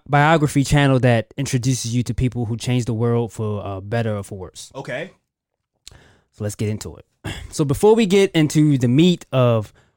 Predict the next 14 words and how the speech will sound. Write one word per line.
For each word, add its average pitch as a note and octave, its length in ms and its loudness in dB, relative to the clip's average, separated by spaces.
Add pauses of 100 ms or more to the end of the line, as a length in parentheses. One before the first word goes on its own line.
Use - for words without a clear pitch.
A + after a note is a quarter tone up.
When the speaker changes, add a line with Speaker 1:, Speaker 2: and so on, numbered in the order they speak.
(140)
Speaker 1:
Joaquin C#3+ 420 2
Murrieta's B2 640 2
life B2+ 200 0
story, B2 500 2 (120)
it A#2+ 80 -8
helps C#3+ 220 2
to C3+ 80 -2
know B2+ 160 2
a A2+ 60 2
bit A#2+ 200 0
of G#2+ 120 -2
the G#2+ 80 -6
background G#2 600 -2
of, G2 300 -10